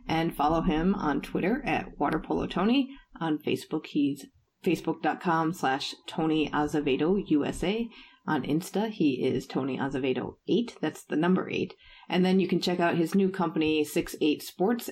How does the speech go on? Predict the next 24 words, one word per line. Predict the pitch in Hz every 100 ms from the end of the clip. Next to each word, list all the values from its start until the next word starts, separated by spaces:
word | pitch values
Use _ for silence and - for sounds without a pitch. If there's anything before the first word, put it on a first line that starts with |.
| -
at | 156 -
w | 151 147 147
w | 143 143 131
w | 151 156
dot | 156 117 - - -
six | - - 196 196 - -
hyphen | - 175 175 170 170 151
eight | - 185 185 -
sports | - - 180 180 - -
dot | 156 143 -
com. | - - -
And | 160 151
we | 131
will | - -
have | - -
links | 160 190 -
to |
all | 196 208
of | 214
those | 226 240 240
in | 247
the | 233
show | 233 233
notes. | - - - -